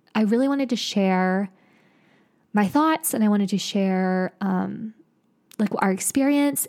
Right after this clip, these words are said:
And I was scheduling a weekly session for me to write a blog post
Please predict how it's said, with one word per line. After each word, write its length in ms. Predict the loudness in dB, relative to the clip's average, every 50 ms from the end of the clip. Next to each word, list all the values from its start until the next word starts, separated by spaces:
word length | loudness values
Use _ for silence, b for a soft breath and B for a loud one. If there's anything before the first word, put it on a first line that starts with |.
| -4 -2
And 300 | 0 2 2 2 0 0 0
I 140 | 0 0 0
was 360 | 0 0 -2 -4 -8 -10 -12 _ _ _ _ _ -12
scheduling 640 | -10 -6 -2 -2 0 0 0 0 0 2 2 0 -2 -4 _ 0
a 100 | 2 2
weekly 760 | 2 4 2 2 0 0 0 0 0 2 2 2 0 -2 -4 -8 _ _ -8
session 540 | -6 -4 -2 -2 -2 -2 0 -2 0 0
for 120 | 0 0 0
me 160 | 0 0 0
to 120 | -2 -2 -2
write 380 | -2 0 0 0 0 0 -2 -4
a 80 | -4
blog 400 | -4 -2 -2 0 0 -2 -2 -4
post 460 | -6 -6 -6 -4 -6 -6 -8 -10 -12